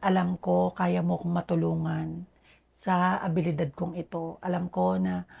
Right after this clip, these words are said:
kaya mo kong bigyan ng mas malinaw na interpretasyon sa lahat ng mga nangyayari.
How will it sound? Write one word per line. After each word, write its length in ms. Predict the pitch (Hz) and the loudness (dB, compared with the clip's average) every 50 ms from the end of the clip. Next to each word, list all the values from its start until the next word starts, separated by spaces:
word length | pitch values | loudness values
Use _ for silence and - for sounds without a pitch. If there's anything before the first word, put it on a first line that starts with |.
| - - - _ _ _ _ _ | -20 -20 -20 _ _ _ _ _
kaya 320 | - - 240 240 240 247 | -4 -2 0 2 2 4
mo 240 | 240 226 226 196 202 | 4 2 2 2 2
kong 160 | 214 196 165 | 2 2 2
bigyan 560 | 180 156 147 143 170 165 156 165 165 165 170 | 2 2 2 4 4 4 4 2 2 0 0
ng 160 | 165 165 160 160 160 165 160 160 - _ _ | 0 0 0 -2 -2 -4 -6 -8 -12 _ _
mas 260 | - 190 202 196 - - 208 | 2 4 4 2 2 2 4
malinaw 640 | 196 185 180 185 185 190 185 185 180 180 180 180 185 | 4 4 4 4 4 4 4 4 4 4 2 2 2
na 160 | 180 196 - | 0 0 0
interpretasyon 960 | 208 185 180 - - 175 175 - - - - - - 175 160 - 185 180 175 | 0 -2 0 0 0 -2 -2 -4 -6 -8 -6 -4 -4 -4 -4 -2 -2 -2 0
sa 100 | - 185 | 0 0
lahat 300 | 180 170 165 170 - - | 0 0 0 -2 -2 -2
ng 80 | 180 175 | -2 -2
mga 200 | 170 165 165 170 | 0 0 0 0
nangyayari. 680 | 165 160 160 156 160 160 165 170 170 165 180 170 - | 0 0 0 0 -2 -2 -4 -6 -8 -10 -12 -14 -16